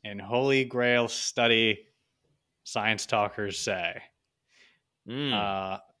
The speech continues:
Speaker 1: scientists have claimed to successfully reverse the biological aging process in a group of elderly adults.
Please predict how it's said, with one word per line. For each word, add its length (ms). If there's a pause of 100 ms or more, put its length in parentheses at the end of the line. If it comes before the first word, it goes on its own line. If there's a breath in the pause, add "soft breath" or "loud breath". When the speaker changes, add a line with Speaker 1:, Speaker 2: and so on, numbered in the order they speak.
(1160)
Speaker 1:
scientists 420
have 100
claimed 320
to 80
successfully 680
reverse 1040 (720)
the 80
biological 680 (100)
aging 400
process 760
in 80
a 40
group 220
of 220
elderly 560
adults. 760